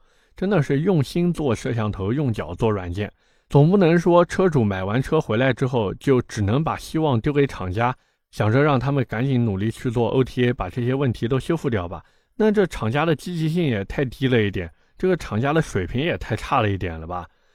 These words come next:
所以呢，这也是我想做这期节目的原因，就是这车你但凡试驾一圈，然后你再看看售价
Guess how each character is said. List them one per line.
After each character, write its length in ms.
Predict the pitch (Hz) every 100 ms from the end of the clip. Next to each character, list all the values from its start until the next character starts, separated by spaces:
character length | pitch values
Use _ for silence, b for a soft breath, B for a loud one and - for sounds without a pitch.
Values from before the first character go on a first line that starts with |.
| _ _
所 220 | - 175
以 200 | 202 135
呢， 300 | 104 98 104 123
这 140 | 208
也 140 | 202 113
是 200 | - 151
我 420 | 117 101 78 110
想 280 | - 95 87
做 200 | - 147
这 160 | - 143
期 200 | - 151
节 200 | - 95
目 160 | 135
的 140 | 127 92
原 280 | 98 95
因， 180 | 123 147 - _ _ _
就 140 | -
是 140 | 196 180
这 260 | - 220
车 320 | 117 - 135
你 200 | 135 101 92
但 220 | - 202 107
凡 240 | 107 98
试 240 | - 160
驾 200 | 135 127
一 100 | 92
圈， 300 | 87 - 95 - _ _
然 180 | 110 113
后 120 | 175
你 160 | 120
再 180 | 98 139
看 200 | 123 151
看 120 | 143
售 200 | 127 156
价 220 | 120 131